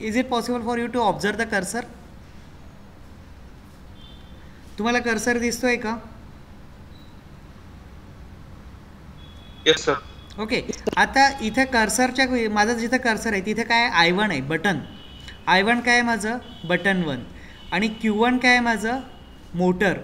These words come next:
Speaker 1: पण इथं मोटरचं सिम्बॉल नाही. प्रत्येक काही जरी घेतलं तरी तुम्हाला काय दिसेल? तिथे लॅम्पच दिसेल. आता झिरो, बटनवर काय दोन डिजिट्स आहेत,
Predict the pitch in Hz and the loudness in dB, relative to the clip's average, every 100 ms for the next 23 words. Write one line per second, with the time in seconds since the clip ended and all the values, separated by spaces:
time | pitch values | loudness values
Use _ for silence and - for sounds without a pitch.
0 | - - - 226 226 262 226 226 254 254 | -10 -12 -2 2 4 4 4 4 2 2
1 | 262 262 233 240 208 180 214 208 254 - | 2 2 2 2 2 0 -2 -2 -2 2
2 | 220 233 247 254 247 240 240 254 240 240 | 2 4 4 4 2 2 0 0 0 0
3 | 233 233 226 226 220 226 226 240 226 185 | 0 2 0 0 0 -2 -2 2 4 4
4 | 175 180 151 147 139 - - - - - | 2 -2 -2 -4 -8 -14 -16 -16 -2 0
5 | - 262 277 - - - 165 151 202 226 | 6 4 4 -2 -16 -14 -6 0 4 4
6 | 180 175 175 202 247 262 262 262 254 247 | 2 0 0 4 4 6 4 6 4 4
7 | 202 240 247 240 220 240 233 | 4 4 4 4 2 2 0